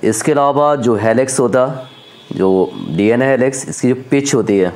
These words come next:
three point four nanometer, ये ध्यान रखिए, ये होती है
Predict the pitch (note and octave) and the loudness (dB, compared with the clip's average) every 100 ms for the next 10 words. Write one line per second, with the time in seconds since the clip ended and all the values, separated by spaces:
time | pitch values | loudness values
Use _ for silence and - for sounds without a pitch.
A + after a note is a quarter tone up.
0 | - - _ - - - - - - - | -10 -20 _ -20 -20 -20 -20 -20 -20 -20
1 | - - - - - - - A#2+ B2+ B2+ | -20 -20 -20 -20 -20 -8 0 0 0 -2
2 | G#2+ G#2 A2 - G#2+ A2 A2+ - - - | 0 0 0 0 2 2 0 -10 -18 -20
3 | - - - - - - - - - - | -20 -20 -20 -20 -20 -20 -20 -20 -20 -20
4 | - - - G#2+ G#2+ A2 A2 G#2+ G2+ E2+ | -20 -20 -8 -2 0 0 0 0 0 -2
5 | - - C3 B2+ A#2+ G#2+ G#2+ A2+ C3 C#3 | -6 -2 0 2 0 0 0 0 0 -2
6 | - G2 A2 F#2 A2+ | -4 0 0 2 0